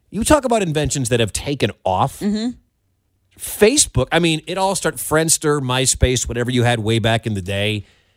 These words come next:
Speaker 1: But man, two bil-, like, twenty-seven percent, twenty-six and a half percent of the entire world population is using your invention.
Speaker 2: Man, that's power.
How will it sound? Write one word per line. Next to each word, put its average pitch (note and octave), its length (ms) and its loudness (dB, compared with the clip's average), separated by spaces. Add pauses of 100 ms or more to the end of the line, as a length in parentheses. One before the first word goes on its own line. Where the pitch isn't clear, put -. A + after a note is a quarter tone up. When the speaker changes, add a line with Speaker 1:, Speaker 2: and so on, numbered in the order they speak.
(540)
Speaker 1:
But D3 200 4
man, F#3+ 760 -2 (320)
two D4+ 300 2
bil-, G3+ 380 0
like, F3+ 120 -4
twenty-seven G3+ 720 0
percent, C#3+ 440 2 (120)
twenty-six A3+ 400 -2
and G3 80 -2
a F3 40 0
half F3+ 120 -4
percent A#2+ 440 -2
of A#2+ 140 0
the - 200 -2
entire E3+ 500 -2
world D3 260 -2
population C#3 640 -2 (480)
is E3 240 6
using F3+ 680 2
your D3+ 600 -2 (1120)
invention. F#3 600 2
Speaker 2:
Man, E3+ 260 -4
that's E3+ 220 -4
power. D3 600 -4